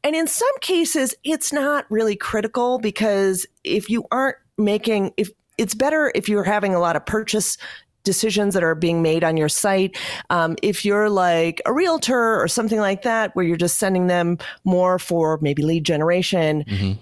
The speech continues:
Speaker 1: you know, you, a lot of times then the Facebook pixel will suffice in that tracking.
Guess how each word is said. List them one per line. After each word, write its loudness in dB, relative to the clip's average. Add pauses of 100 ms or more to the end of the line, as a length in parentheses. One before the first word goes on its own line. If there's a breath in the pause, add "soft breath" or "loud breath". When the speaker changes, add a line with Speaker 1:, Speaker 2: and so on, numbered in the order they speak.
(120)
Speaker 1:
you 2
know, 0
you, 2
a 0
lot 2
of -4
times 0
then 2
the 2
Facebook -2
pixel 0
will 2
suffice -2
in -2
that -4
tracking. -6